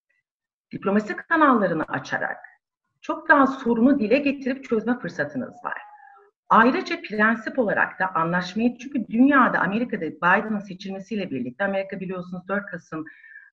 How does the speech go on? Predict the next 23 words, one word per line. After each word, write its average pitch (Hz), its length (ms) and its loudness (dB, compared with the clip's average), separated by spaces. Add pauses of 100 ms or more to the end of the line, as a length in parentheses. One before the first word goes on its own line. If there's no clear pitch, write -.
(120)
e, - 60 0 (360)
iki 214 140 -6
bin 214 120 2
yirmide 202 400 0
çıktı 240 300 -8
resmi 156 400 -6
olarak. 277 380 0
Biden'ın 208 460 2
ilk 285 280 -6
gün 165 180 -8
ilk 294 220 -6
yapacağı 139 520 0
iş, - 160 -16
hatta 208 480 2 (360)
seçilmiş 233 600 0
başkan 196 360 4
olduğunda 202 320 0
ilk 254 180 -4
attığı 247 380 -4
tweetlerden 208 580 2
biriydi 254 280 -2
Paris 120 300 -4
Anlaşması. 131 720 -6